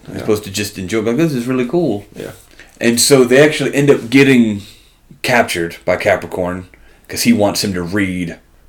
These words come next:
Speaker 1: 'Cause he's, uh, he says, uh, Capricorn says that he's bled the villagers dry.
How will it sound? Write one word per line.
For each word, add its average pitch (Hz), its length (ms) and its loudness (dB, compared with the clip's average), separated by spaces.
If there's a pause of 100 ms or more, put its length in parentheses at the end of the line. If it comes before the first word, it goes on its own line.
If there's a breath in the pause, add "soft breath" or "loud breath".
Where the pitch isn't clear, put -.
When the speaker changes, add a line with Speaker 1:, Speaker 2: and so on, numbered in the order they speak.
Speaker 1:
'Cause 104 440 -4
he's, 98 420 -2
uh, 82 140 -2
he 95 160 -4
says, 113 480 2
uh, 85 480 -2
Capricorn 101 460 -4
says 92 320 -2
that 85 140 -4
he's 87 240 -8
bled 87 480 -4
the 85 80 -6
villagers 82 520 -6
dry. 82 500 -2